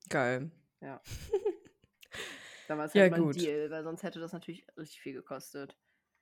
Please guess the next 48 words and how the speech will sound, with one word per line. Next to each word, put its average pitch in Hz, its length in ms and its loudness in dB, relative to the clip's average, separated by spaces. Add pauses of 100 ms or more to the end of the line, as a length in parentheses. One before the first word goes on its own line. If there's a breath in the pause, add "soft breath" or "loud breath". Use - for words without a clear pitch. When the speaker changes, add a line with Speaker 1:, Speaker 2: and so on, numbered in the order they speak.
(100)
Speaker 1:
Es 160 160 6
kostet 160 300 8
generell 139 360 6
viel, 131 200 2
Bahn 120 220 2
zu 131 120 -4
fahren, 131 240 -2
Speaker 2:
Ja. 139 40 -4
Speaker 1:
wenn 156 100 -4
man 156 140 -6
kein 135 220 -2
Ticket 143 300 -6
hat. 139 200 -2
Das 139 120 -2
ist - 160 -4
wirklich, 139 340 -2
das - 180 -4
ist - 160 -4
der 139 100 2
harte 147 240 2
Boden 147 300 2
der 139 160 -2
Tatsachen, 147 500 0
auf 143 140 -4
den 156 120 0
Speaker 2:
Ja. 151 40 0
Speaker 1:
man 147 160 -2
gesetzt 156 440 2
wird, 143 140 0
sobald 143 340 -4
man 143 160 -4
einfach - 360 -2
nicht 160 200 0
mehr 151 120 2
durch 170 180 4
die - 140 -2
Uni 170 320 6
oder 143 340 6
irgendwie 156 320 2
durch 160 200 0
sonst 151 220 2
Speaker 2:
Ja. 147 40 -2
Speaker 1:
was 151 180 2
'n 165 100 0
Ticket 160 320 2
hat. 170 260 2
Und, 151 380 0
ähm, 135 480 0